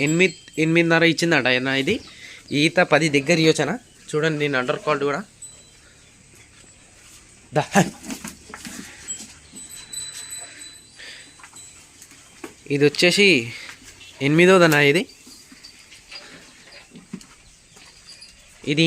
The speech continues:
ఈనిందన్న, నైటే ఈనింది. మనకు పొద్దుగాల జున్నుపాలు వచ్చేసి నాలుగున్నర ఇచ్చిందన్న పొద్దుగాలనే. ఇప్పుడు చూపిస్తా పాలు కూడా.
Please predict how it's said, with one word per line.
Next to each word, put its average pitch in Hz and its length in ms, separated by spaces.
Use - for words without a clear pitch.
ఈనిందన్న, 185 420
నైటే 160 320
ఈనింది. 147 280
మనకు 151 240
పొద్దుగాల 175 360
జున్నుపాలు 175 420
వచ్చేసి 185 300
నాలుగున్నర 165 640
ఇచ్చిందన్న 151 340
పొద్దుగాలనే. 143 400
ఇప్పుడు 123 260
చూపిస్తా 156 420
పాలు 135 220
కూడా. 151 140